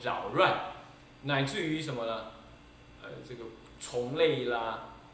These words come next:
毒蛇啦，啊，同参道友啦、冤亲债主啦，这些人。那法忍是什么呢？一切的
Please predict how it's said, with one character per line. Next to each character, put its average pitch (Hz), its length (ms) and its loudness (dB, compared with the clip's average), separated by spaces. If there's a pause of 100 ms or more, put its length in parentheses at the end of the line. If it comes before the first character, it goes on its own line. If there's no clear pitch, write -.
(100)
毒 139 200 -2
蛇 131 380 0
啦， 127 520 0 (180)
啊， 98 340 -10 (920)
同 147 160 -4
参 180 240 2
道 143 320 8
友 110 220 0
啦、 123 460 0 (120)
冤 175 320 8
亲 180 220 -2
债 151 260 4
主 104 300 -8
啦， 120 320 -2 (1500)
这 160 100 0
些 131 200 0
人。 - 160 -4 (480)
那 339 80 2
法 254 340 10
忍 269 260 10
是 - 140 -2
什 175 100 0
么 165 140 0
呢？ 165 60 -2
一 202 80 -6
切 226 260 2
的 170 160 2